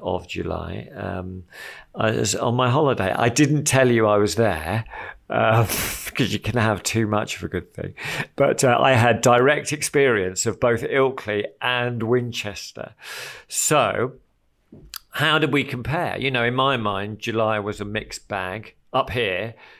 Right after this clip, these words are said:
with cool conditions for the majority of the month. Uh, but it was broken, surprisingly, by, like, a heat wave for a week in the middle of the month. Yeah, how did it pan out compared to what we were,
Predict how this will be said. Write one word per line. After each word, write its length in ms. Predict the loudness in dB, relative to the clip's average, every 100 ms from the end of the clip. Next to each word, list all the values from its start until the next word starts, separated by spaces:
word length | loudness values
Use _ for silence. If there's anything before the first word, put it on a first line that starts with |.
| _
with 180 | -8 -6
cool 260 | 0 0 0
conditions 680 | -4 -4 -4 -4 -8 -10
for 140 | -10 -10
the 80 | -8
majority 520 | -6 -2 -2 -4 -8
of 100 | -10
the 60 | -12
month. 520 | -8 -8 -10 -16 -20 -20 -20 -20 -20 _
Uh, 440 | -2 0 2 0 0
but 100 | 0
it 80 | 2
was 280 | 4 2 2
broken, 720 | 2 2 0 -4 -8 -10 -6
surprisingly, 840 | -6 -2 0 0 -2 -6 -8 -8
by, 440 | -2 0 2 0 -6 -12 -20 -20 -20 -6
like, 180 | -4
a 60 | -2
heat 380 | -2 -2 -2 -4
wave 580 | -8 -8 -10 -16 -18 -20 -20 -20 _
for 180 | -4
a 80 | -4
week 380 | 0 -2 -4 -8
in 100 | -10
the 80 | -8
middle 260 | -8 -8 -10
of 100 | -14
the 60 |
month. 340 | -16 -16 -16 -20 -20 -14
Yeah, 260 | 0 2 2
how 180 | 2 2
did 120 | 4
it 120 | 2 0
pan 460 | -2 0 -2 -4
out 400 | -6 -6 -10 -14
compared 340 | -18 -8 -6 -6
to 80 | -6
what 260 | -6 -6
we 220 | -6 -6
were, 160 | -8 -12